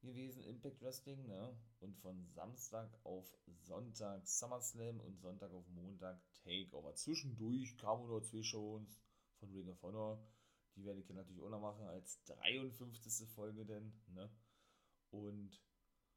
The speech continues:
ja, also Wrestling ist geil, Wrestling ist vie-, ist, ist, ist vielseitig, das habe ich sowieso schon gesagt. Wrestling ist hotter than ever. Wrestling is the holy shit. Wrestling ist, man kann da so viel, so viel Sachen für finden.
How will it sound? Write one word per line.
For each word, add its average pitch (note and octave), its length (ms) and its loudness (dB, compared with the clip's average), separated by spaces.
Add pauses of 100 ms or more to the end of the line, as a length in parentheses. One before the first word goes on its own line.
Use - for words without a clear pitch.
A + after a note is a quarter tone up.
(680)
ja, G#2+ 120 -2 (1200)
also G#2 340 0 (380)
Wrestling A2+ 440 -4
ist A2 180 -4
geil, D3 500 4
Wrestling A#2 400 -6
ist A2+ 140 -8
vie-, A2+ 220 -10
ist, A2+ 460 -6
ist, G#2+ 300 -8
ist G2+ 260 -6 (320)
vielseitig, C#3+ 560 2
das A2+ 140 -4
habe A2 140 -4
ich A2 100 -6
sowieso G#2+ 340 -4
schon C#3 160 -8
gesagt. C3+ 440 0
Wrestling G#2 420 -6
ist F2+ 200 -10
hotter A2+ 380 0
than G2+ 160 -2 (100)
ever. D3 380 0 (600)
Wrestling A#2+ 460 0
is A#2 100 -4
the A#2 140 4
holy A#2+ 320 2
shit. D3+ 420 10 (160)
Wrestling B2+ 460 2
ist, A#2+ 160 -2
man A2 140 -2
kann A2+ 160 -2
da A#2 100 0
so A2+ 120 -4
viel, A#2+ 300 -6 (360)
so A2+ 80 -6
viel A#2+ 160 -6
Sachen G#2+ 300 2
für G#2 160 -6
finden. A2 300 -4